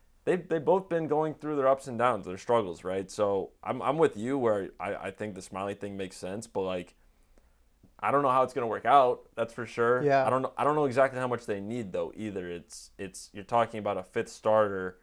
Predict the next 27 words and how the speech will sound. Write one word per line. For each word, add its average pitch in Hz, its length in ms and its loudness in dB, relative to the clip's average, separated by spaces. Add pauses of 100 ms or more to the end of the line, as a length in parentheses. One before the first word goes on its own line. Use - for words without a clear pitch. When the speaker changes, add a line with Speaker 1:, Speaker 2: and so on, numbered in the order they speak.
(360)
Speaker 1:
every 107 340 -4
fifth 113 340 -6
day 107 300 4
to 98 80 -6
give 101 240 -6
you 98 220 -8
just 95 260 -12 (200)
four 117 240 2
or 101 40 -2
five 101 360 0
innings, 101 400 -6
and 98 200 -12
you 98 120 -12
have 98 180 -8
this 95 120 -10
bullpen 92 520 -4
that's 85 220 -12
been 90 200 -12
so, 92 420 -8 (140)
so 92 380 -6
good. 92 320 -6
Just - 220 -20
get 98 140 -4
it 92 120 -6
to - 80 -18
them 90 260 -10
and 82 140 -16